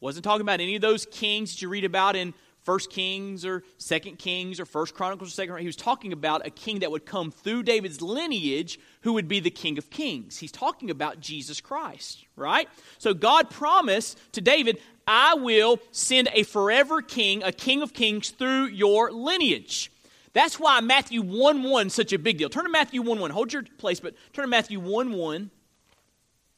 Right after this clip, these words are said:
Right before the genealogy where we see that David came, or I'm sorry, Jesus came through the lineage of David, look what it says in Matthew chapter one, verse one. First verse of the New Testament.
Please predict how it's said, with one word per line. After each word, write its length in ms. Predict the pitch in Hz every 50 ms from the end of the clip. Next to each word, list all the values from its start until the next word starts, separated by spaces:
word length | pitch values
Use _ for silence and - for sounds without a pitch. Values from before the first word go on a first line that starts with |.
| _ _ _ _ _ _ _ _ -
Right 160 | 196 277 294
before 300 | 330 262 - 320 320 294
the 80 | 277
genealogy 960 | 254 185 180 220 294 294 285 269 262 262 269 269 269 226 180 160 135 147 165 170
where 140 | 175 190
we 120 | 190 202 185
see 300 | - - - 302 294 262
that 160 | 214 196 185
David 340 | 160 208 214 226 208 220 -
came, 540 | - - 226 220 220 208 190 190 202 214 -
or 140 | 190 170 160
I'm 80 | 180
sorry, 220 | 185 - 202 175 160
Jesus 360 | 147 143 202 220 208 185 180
came 220 | - 220 208 202
through 120 | 156 185 160
the 60 | 165
lineage 380 | 160 175 190 202 202 190 151 160
of 140 | 156 143
David, 400 | 156 180 185 165 131 135 143 - _ _ _ _ _ _ _ _ -
look 100 | 240 226
what 120 | 320 311
it 40 | 233
says 200 | - 247 220 175
in 120 | 190 175
Matthew 320 | 175 190 208 214 - 220 208
chapter 280 | - 226 196 - 190
one, 200 | 180 180 180 170
verse 240 | 156 156 156 147 -
one. 220 | 170 147 131 113 -
First 440 | _ - 208 226 262 262 - -
verse 580 | - 190 175 170 220 208 180 156 160 - - -
of 260 | - 190 180 156 143
the 80 | 151 156
New 120 | 165 170
Testament. 440 | - - 151 143 - - 117 117